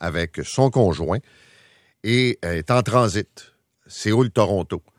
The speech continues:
Et puis là, finalement, des, euh, policiers sont arrivés dans l'avion. Elle a été détenue. Et on pense que ça vient s'ajouter dans l'escalade avec le dossier de ce Canadien qui a vu sa peine de prison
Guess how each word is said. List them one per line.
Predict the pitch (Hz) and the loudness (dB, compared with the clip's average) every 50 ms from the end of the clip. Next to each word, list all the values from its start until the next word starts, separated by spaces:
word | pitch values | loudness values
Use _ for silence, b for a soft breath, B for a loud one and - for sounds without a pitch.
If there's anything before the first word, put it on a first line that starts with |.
| b b b b b b b b b b b b b | b b b b b b b b b b b b b
Et | - 90 | -8 -8
puis | - - 98 90 87 | -6 -4 -4 -4 -2
là, | 87 120 131 | 2 2 2
finalement, | 117 - - 113 110 113 101 92 85 90 110 123 127 123 113 - - | 2 0 -4 -2 0 0 2 0 0 0 0 0 0 0 -2 -4 -6
des, | 76 73 87 87 85 80 78 - | -6 -4 -2 -2 -2 -2 -4 -4
euh, | 73 71 69 69 67 65 - | -6 -8 -8 -8 -10 -8 -4
policiers | 113 107 87 80 - 123 113 | -4 -4 -4 -4 -6 -6 -6
sont | - 98 85 - | -6 -4 -4 -2
arrivés | 90 78 80 92 101 | -4 -4 -2 -4 -2
dans | 87 85 | -2 -2
l'avion. | 78 73 76 71 67 82 98 110 117 - | -2 -2 -4 -6 -4 -4 -4 -4 -4 -4
Elle | 87 82 87 | -2 -2 0
a | |
été | 92 87 80 - 104 95 - - | -2 -2 -2 -4 -4 -4 -4 -6
détenue. | 87 82 110 104 - - 92 82 80 90 b b b b b b b b b | -8 -4 -4 -4 -4 -4 -8 -8 -8 -8 b b b b b b b b b
Et | - 92 | -6 -4
on | 95 92 | -4 0
pense | - 113 120 135 135 107 | 2 4 4 4 4 2
que | - - 90 | -2 -6 -6
ça | - - 90 | -2 -2 -2
vient | 80 80 101 104 | 0 0 -2 -2
s'ajouter | 95 - 120 113 104 87 92 87 - - 92 90 98 101 b b b b b b b b b b b | -2 0 0 0 0 0 -4 -8 -6 -4 -4 -4 -4 -4 b b b b b b b b b b b
dans | - 82 113 113 113 | -8 -2 2 2 4
l'escalade | 104 104 95 - - 90 80 76 76 76 82 90 82 82 | 4 2 0 0 -2 -2 0 2 2 2 2 2 0 -2
avec | 71 85 82 - - | -2 -4 -4 -4 -2
le | 90 95 | -2 -2
dossier | 90 98 90 80 - 107 | 0 -2 -2 -2 -4 -4
de | 92 90 | -4 -4
ce | 82 - 82 | -4 -6 -4
Canadien | - 90 85 80 76 76 92 98 | -4 -2 -2 -2 -4 -4 -4 -6
qui | 87 - 80 | -4 -4 -6
a | |
vu | 76 85 | -6 -6
sa | 85 - 73 | -8 -8 -10
peine | 67 - 107 101 92 | -8 -4 -4 -4 -2
de | 82 87 | -4 -6
prison | 80 - - 76 73 67 76 87 87 | -8 -8 -10 -10 -8 -6 -6 -6 -8